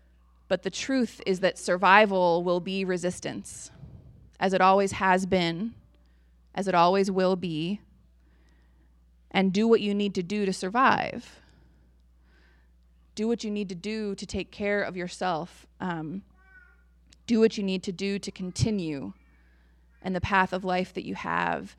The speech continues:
It might be peppermint tea, it might be stupid Netflix, it might be going to the protest.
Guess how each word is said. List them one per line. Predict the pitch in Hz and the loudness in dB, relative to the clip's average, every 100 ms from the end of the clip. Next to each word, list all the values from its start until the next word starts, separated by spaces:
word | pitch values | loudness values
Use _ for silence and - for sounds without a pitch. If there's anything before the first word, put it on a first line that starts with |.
| - - - | -20 -20 -6
It | 202 180 | -2 0
might | 190 185 | 0 0
be | 190 | -4
peppermint | 214 196 196 185 | -4 -2 -2 -2
tea, | - 220 208 - | -2 2 2 2
it | 196 | 2
might | 180 165 | 0 -2
be | 175 | -4
stupid | - 190 175 | -2 -2 0
Netflix, | 175 180 - 190 185 - - | 0 -2 0 0 0 -2 -2
it | 147 | -2
might | 175 175 - | 0 -2 -2
be | 214 214 | -2 -2
going | 196 175 170 | -2 -4 -4
to | - | -6
the | 160 | -10
protest. | - 170 170 160 165 - - | -6 -6 -6 -8 -10 -12 -18